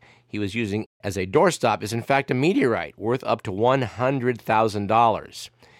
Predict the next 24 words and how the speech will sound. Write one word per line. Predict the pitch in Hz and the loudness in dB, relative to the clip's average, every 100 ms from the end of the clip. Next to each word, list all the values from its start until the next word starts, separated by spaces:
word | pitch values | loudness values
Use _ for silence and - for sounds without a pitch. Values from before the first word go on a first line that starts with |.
| - - - _ | -20 -20 -20 _
When | 107 | -4
he | 117 | -2
bought | 110 147 139 | 4 2 4
another | 139 131 | 2 2
farm | - 139 123 135 | 2 4 4 2
in | 104 | -2
nineteen | 104 110 - 110 | -2 -4 -4 -6
eighty-eight, | 101 104 104 98 101 | -4 -4 -2 -2 -4
the | - | -8
previous | - 117 107 101 | -6 -4 -2 -4
owner | 92 101 95 | -2 -4 -4
told | - 127 139 | 2 2 2
him | 110 90 | 0 -4
his | 92 90 | -6 -8
father | - - 185 226 95 85 98 _ _ _ _ _ | -4 4 6 6 4 -8 -14 _ _ _ _ _
had | - 98 | -8 -6
seen | - 170 196 214 | -2 0 2 2
the | 202 | 2
stone | - 147 131 117 120 - | 2 2 4 4 0 -4
come | - 101 | -6 -4
down | 92 120 143 | 0 0 0
from | 151 143 | -2 -4
the | 131 | -4
sky | - 107 101 98 | -2 0 2 2